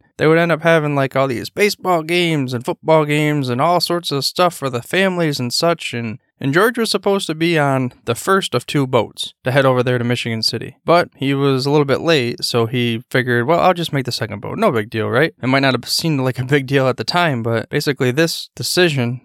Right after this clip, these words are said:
to just wait for the second boat could have led to the N F L, which we're gonna go ahead and talk about a little bit later in the ep-, episode. You're like, "What? How can <laughs> m-, missing a boat and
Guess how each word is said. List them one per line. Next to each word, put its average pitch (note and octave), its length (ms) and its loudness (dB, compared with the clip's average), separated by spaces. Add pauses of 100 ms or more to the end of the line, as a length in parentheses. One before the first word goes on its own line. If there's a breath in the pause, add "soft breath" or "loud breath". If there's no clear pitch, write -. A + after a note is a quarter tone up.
to C3+ 100 0
just B2 180 0
wait C3 260 0
for - 80 -2
the A#2 80 0
second A#2+ 320 0
boat C3 300 2
could - 140 0
have B2 120 0
led B2 240 2
to - 60 -10
the B2+ 200 -4
N C3 100 2
F A2+ 160 -4
L, A#2+ 260 0
which A#2 220 0
we're C3 80 0
gonna A#2 180 2
go A#2+ 140 4
ahead A2+ 180 2
and G#2 120 -6
talk B2 200 0
about A2 180 0
a A2 40 -2
little A2 180 2
bit G#2+ 140 -4
later C#3 240 2
in G#2+ 80 -2
the A#2 80 -8
ep-, B2 240 -10
episode. A#2 500 -4 (180)
You're D3 120 2
like, A#2+ 140 2
"What? G#3 260 2
How F3+ 120 2
can F3+ 360 -2 (200)
<laughs> - 160 -8
m-, C#3+ 480 0
missing E3 260 0
a A#2+ 40 -2
boat C3+ 380 0
and A#2 240 -4